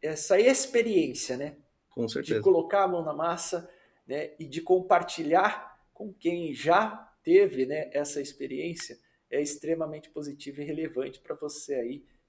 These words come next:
Speaker 1: desenvolver sua carreira no ágil e trazer esse ágil até mesmo pra dentro das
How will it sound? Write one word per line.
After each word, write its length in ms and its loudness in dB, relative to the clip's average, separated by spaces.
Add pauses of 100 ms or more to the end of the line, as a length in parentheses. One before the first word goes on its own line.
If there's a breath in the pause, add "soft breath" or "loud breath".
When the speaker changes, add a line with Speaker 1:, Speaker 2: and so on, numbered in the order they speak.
(160)
Speaker 1:
desenvolver 580 0
sua 160 -4
carreira 380 -4
no 120 -2
ágil 320 0
e 40 0
trazer 300 -2
esse 240 -2
ágil 260 0
até 160 -6
mesmo 260 -10
pra 120 -10
dentro 360 -14
das 440 -2